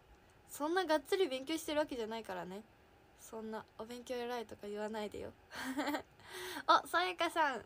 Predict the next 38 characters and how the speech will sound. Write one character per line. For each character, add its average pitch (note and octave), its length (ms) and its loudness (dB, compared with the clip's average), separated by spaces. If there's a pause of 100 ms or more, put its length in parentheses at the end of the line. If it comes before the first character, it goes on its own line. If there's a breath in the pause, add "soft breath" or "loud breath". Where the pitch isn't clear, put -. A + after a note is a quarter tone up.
お C4 60 -4
仕 D4 140 -6
事 D4 200 -2
頑 C#4 160 -2
張 C#4 100 0
っ C4+ 40 -8
て C4+ 100 -10
く B3+ 120 -6
だ A#3+ 100 -4
さ B3 140 -8
い。 A#3 40 -10
み A#3 140 -8
く C4 80 -6
ち B3 140 -8
ゃ B3 100 -2
ん B3 80 -10
お B3 60 -12
願 B3+ 120 -6
い B3 60 -6
し C#4 140 -10
ま C#4+ 160 -4
す。 - 200 -16 (1800 loud breath)
は B3+ 120 -8
に A#3+ 140 -6
ゃ C#4+ 80 -2
っ D4+ 40 -4
て、 - 240 -20 (160)
「よ A3+ 60 -8
な A#3+ 140 -8
マ C4+ 140 -6
マ C#4 120 -6
何 C#4+ 220 -2
歳 B3+ 240 -4
だ A3+ 80 -6
っ A3 40 -10 (140)
け？」 A#3+ 360 -8
っ - 20 -14
て。 - 200 -18